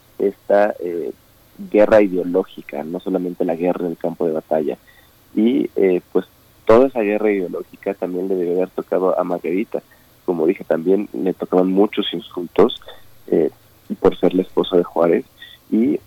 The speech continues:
algo que sucede durante, eh, este periodo es que, eh, Margarita, eh, pues, tiene una, una niña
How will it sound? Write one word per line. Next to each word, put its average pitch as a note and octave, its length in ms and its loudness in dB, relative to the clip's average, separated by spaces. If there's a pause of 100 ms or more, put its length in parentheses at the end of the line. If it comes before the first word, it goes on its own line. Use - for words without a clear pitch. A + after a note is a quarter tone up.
(140)
algo F3+ 200 6
que D3+ 120 -4
sucede A#2+ 460 2
durante, F2 960 -2
eh, - 80 -16 (160)
este - 260 -2
periodo F#2+ 400 2
es F#2 140 -2 (100)
que, G#2 180 -4 (420)
eh, - 260 -6 (440)
Margarita, G#2 720 0
eh, D#2+ 140 -8 (460)
pues, - 120 -4 (120)
tiene G2 200 0
una, G2 300 0
una G2 220 -2
niña G2+ 380 0